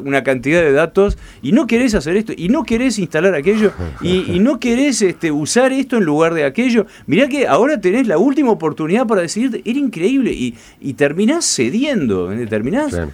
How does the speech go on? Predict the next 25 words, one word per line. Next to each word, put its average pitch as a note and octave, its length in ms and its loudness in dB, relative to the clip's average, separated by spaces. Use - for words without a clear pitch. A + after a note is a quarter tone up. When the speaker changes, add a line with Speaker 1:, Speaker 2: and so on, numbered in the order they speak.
Speaker 1:
por C3 160 0
más B3+ 220 0
que B2+ 360 0
seas F3+ 320 0
un A2+ 140 -2
fundamentalista A#2 1040 0
de, G#2 180 2
del A2 200 2
no E3+ 100 4
Speaker 2:
Sí, G3+ 60 4
sí. G3 60 4
Speaker 1:
regalar C#3+ 320 4
información, C#3+ 680 -2
terminás A2 460 0
cediendo G#3 760 2
y A#2+ 140 -2
compartiendo D3 720 -2
tu G2+ 160 -8
ubicación D3+ 760 -2
a A#2 80 -2
determinadas G2 560 -4
aplicaciones C3 720 -4
porque F#2 280 -4
las D#2+ 140 -4
necesitas. G2 800 -2